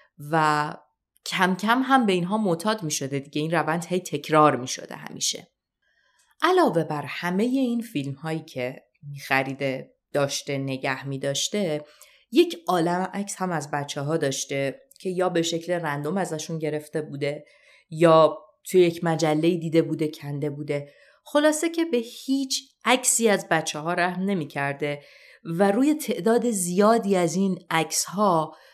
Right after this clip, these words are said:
وقتی توی خونش پیدا می‌شه، نشونه‌ها و علائم خودارضایی وجود داشته. سال هزار نهصد هفتاد و یک تصمیم می‌گیره که یه بار دیگه توی لندن جابجا بشه، میره به یک منطقه دیگه. یک بار توی یک باری بوده و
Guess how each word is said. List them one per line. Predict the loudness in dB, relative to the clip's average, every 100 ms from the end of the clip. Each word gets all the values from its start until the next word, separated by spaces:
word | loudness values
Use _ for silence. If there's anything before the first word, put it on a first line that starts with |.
| -6
وقتی | -6 -4
توی | -4
خونش | -4 -4 -6 -6 -4
پیدا | -2 -2 -4
می‌شه، | -4 -2 0 0 0 -4 _ -4
نشونه‌ها | 0 0 0 -4 -4 -4 -4
و | -2 -2
علائم | 0 0 -2 -2 -6 -8 _ _ _
خودارضایی | 0 2 4 0 -2 -8 -12 -16
وجود | -16 -18 -12
داشته. | -6 -6 -8 _ -20 _
سال | 0 4 6
هزار | 6 4
نهصد | 2 0 2
هفتاد | 2 2 0 0
و |
یک | 0 -2 -2
تصمیم | -4 -2 -2 -2
می‌گیره | -2 -4
که | -4
یه | 0 2
بار | 2 2 -2
دیگه | -4 -6
توی | -2 -2
لندن | -2 -4 -4 -6
جابجا | -4 -4 -4 -2 -2
بشه، | -2 -2 -2
میره | -4 -4
به | -4
یک | -4 -4
منطقه | -4 -4 -4 -4
دیگه. | -4 -2
یک | -2 -4 -6
بار | -6
توی | -4 -4
یک | -4 0
باری | 4 4 4 0
بوده | -2 -2 -2 -4 -10 -18 -20 -20 -18 -6 2
و | 4 4